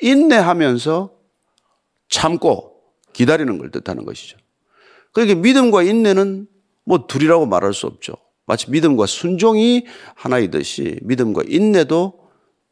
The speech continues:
어, 별개의 개념으로 우리가 분리해서 생각할 수 없는 것이죠. 믿음이 있기 때문에 인내하는 것입니다. 그래서 오늘 보니까 지금 야고보가 계속, 어, 시험을 기쁘게 여겨라. 여러분, 시험이 오는데 기뻐할 사람이 어디 있어요?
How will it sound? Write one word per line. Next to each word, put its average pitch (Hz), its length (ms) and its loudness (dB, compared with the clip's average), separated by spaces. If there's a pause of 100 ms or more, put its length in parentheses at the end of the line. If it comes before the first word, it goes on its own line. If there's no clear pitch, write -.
(180)
어, 95 200 -6
별개의 220 460 2
개념으로 127 420 0
우리가 98 200 0
분리해서 156 520 -2 (460)
생각할 113 340 -4
수 - 120 -12
없는 95 240 -6
것이죠. - 300 -10
믿음이 226 380 2
있기 247 200 -2
때문에 226 440 0 (1160)
인내하는 190 460 0
것입니다. - 520 -14 (800)
그래서 139 300 0
오늘 160 180 4
보니까 143 260 2
지금 113 260 2
야고보가 120 400 2
계속, 113 380 -2 (460)
어, - 200 -6
시험을 220 400 2
기쁘게 233 480 -2
여겨라. 110 440 -2 (880)
여러분, 254 280 4
시험이 262 360 2
오는데 247 220 0
기뻐할 220 360 -2
사람이 185 320 -2
어디 92 160 -6
있어요? 50 420 -4